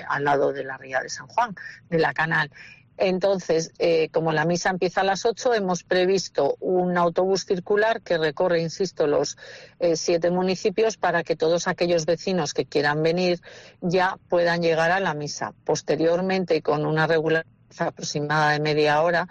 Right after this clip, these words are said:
se establecen distintas rutas de trayecto que lo podéis consultar en nuestras redes, eh, en alsa, que es la empresa que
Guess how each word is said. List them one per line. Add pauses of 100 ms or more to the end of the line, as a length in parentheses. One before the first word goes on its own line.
(300)
se
establecen
distintas
rutas
de
trayecto (320)
que
lo
podéis
consultar
en
nuestras
redes,
eh, (360)
en
alsa,
que
es
la
empresa
que